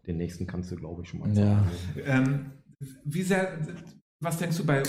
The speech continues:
Speaker 3: Oberneuland? Ähm, gegen V F B Oldenburg, so eine, gegen so eine routinierte Mannschaft, ähm,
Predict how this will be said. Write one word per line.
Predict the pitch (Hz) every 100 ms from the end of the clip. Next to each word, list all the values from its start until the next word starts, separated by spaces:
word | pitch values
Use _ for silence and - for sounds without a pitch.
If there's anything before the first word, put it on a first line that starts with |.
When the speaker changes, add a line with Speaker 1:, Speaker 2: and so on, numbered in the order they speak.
| -
Speaker 3:
Oberneuland? | 135 127 120 117 110 110 110
Ähm, | 127 127 131 127
gegen | 147 160
V | 160 156
F | 151
B | 160
Oldenburg, | 147 165 156
so | 151 156
eine, | 147 143 -
gegen | 143 147 143
so | 143
eine | 143 139
routinierte | 139 135 135 143 170 156
Mannschaft, | 135 139 156 - 143 143 - -
ähm, | 135 139